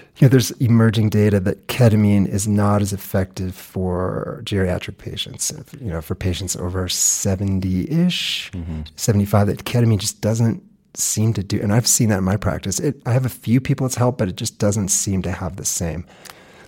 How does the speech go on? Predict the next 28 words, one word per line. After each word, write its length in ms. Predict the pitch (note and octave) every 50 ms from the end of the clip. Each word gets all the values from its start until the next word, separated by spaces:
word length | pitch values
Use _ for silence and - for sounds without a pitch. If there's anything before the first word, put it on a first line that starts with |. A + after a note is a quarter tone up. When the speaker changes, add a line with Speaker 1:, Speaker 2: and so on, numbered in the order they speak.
| _ - - - _ _ _
Speaker 1:
uh, 300 | G#2 E2+ E2+ E2 - -
effect. 460 | - - - - B2+ B2 A#2+ - -
But 300 | _ G2 F#2 F2+ - - _ _ _ _ _ _ _ _ _ _ _ _ _
that 160 | D#3+ - A2+
Speaker 2:
Why 60 | C#3 F3+
do 40 | G2
you 60 | G2
Speaker 1:
seems 120 | G#2 F3 -
to 40 | G3+
Speaker 2:
think 60 | D#3
Speaker 1:
be 60 | C3+
a 40 | B2
Speaker 2:
that 40 | F#2
Speaker 1:
s-, 180 | E2 F2 E2+ E2
Speaker 2:
is? 220 | E2 - - - - - -
Speaker 1:
I 260 | - - D#3 F3 G3
don't, 380 | F#3+ A#3 C4 B3+ A3 - - - - - _ _ _ _ _ _ _ _ _ _ _ _
that's 180 | - C3 B2+ -
so, 320 | - - - - A#2+ A#2
you 200 | G#2+ G2+ - A2+
know, 200 | G#2+ G#2+ G#2 G2+ - -
maybe 720 | - - C3 B2+ C3 C3+ B2+ C#3 C#3 C#3 C#3+ C3+ C3+ C3+ - - - - - - - _ _ _ -
there's 240 | C3 A#2 A2 G#2 -
some 360 | - - - A#2 G#2 G#2 G#2
sort 420 | G2+ - - - A#2 G#2+ G#2 G2+
of, 200 | G#2 G2 F#2 - -
um, 440 | - G#2 F#2+ F#2+ F#2 F#2+ - - - - - -
diminished 680 | A#2+ G#2+ G2+ G#2 G2+ G2+ G2+ G2 - - - -